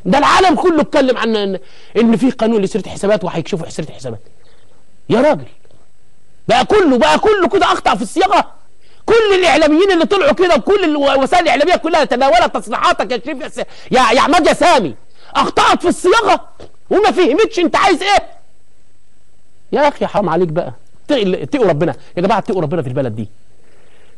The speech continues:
والله ربنا ما حي-، إذا، إذا أفلتوا من حساب الدنيا لم يفلتوا من حساب الآخرة. حرام عليكم،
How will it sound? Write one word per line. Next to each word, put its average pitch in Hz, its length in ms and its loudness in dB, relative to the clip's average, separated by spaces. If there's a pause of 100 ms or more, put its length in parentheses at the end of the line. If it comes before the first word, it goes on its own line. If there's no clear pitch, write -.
(340)
والله 180 240 2
ربنا 160 260 -2
ما 143 80 -4
حي-، 117 140 -8 (360)
إذا، 185 140 0
إذا 175 280 -2
أفلتوا 160 440 -2 (320)
من 131 120 -4
حساب 151 380 -2
الدنيا 147 520 0 (960)
لم 147 180 0
يفلتوا 139 320 -4
من 113 100 -4
حساب 113 280 -6
الآخرة. 123 360 -10 (600)
حرام 190 280 -2
عليكم، 143 400 -2